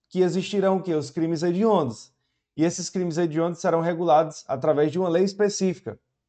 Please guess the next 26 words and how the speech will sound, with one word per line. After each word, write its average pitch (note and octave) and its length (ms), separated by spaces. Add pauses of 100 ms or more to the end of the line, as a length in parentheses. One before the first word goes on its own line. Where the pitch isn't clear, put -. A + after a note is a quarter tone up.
(140)
tá? D#3 360 (300)
Então, G3 560
a D#3 140
Constituição F3 560
Federal, D3+ 400
no D3 100
seu D3+ 240
artigo F3 500
quinto, E3 560 (320)
traz D#3+ 300
pra F3 220
gente E3+ 280
o F#3 60
quê, D#3 180
ó? A2+ 220 (460)
A F3 160
lei G#3+ 280
considerará F#3 800
crimes F3 420
inafiançáveis D#3+ 920
e D#3 60
insuscetíveis D3+ 840
de D3 100
graça C#3+ 440
ou C#3 40
anistia D#3+ 560